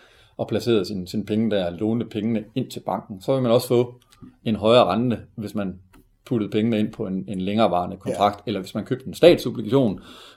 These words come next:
Speaker 1: så får man typisk en højere rente, jo længere periode, man kigger ind i. Så det er helt, skal man sige, identisk med det. Så mellem tre til seks en halv procent.
Speaker 2: Får man så kvartalsvise udbetal-, eller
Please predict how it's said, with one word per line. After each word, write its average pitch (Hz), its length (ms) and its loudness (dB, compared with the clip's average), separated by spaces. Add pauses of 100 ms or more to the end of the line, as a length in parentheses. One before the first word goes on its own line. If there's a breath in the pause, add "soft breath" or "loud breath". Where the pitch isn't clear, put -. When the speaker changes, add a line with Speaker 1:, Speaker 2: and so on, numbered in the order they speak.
(100)
Speaker 1:
så 123 160 -8
får 127 220 4
man 95 240 -4
typisk 117 400 -2
en 95 80 -6
højere 107 340 4
rente, 104 260 -4 (520)
jo 104 140 -4
længere 98 420 0 (540)
periode, 110 280 0
man 120 100 0
kigger 104 280 -6
ind 101 180 -6
i. 101 160 -6
Så - 120 -6
det 135 280 0
er 90 380 0
helt, 117 280 0 (680)
skal - 160 -8
man 104 60 -2
sige, 110 180 -2
identisk 113 440 -2
med 101 100 -4
det. 113 140 -2
Så 107 200 -6
mellem 131 220 0
tre 147 300 2
til 117 140 -6
seks 127 180 -2
en 101 80 -8
halv 101 160 -4 (120)
procent. - 380 -6 (360 soft breath)
Speaker 2:
Får 139 100 0
man 131 140 2
så 156 120 0
kvartalsvise 156 680 -2
udbetal-, 147 420 -2
eller 120 220 2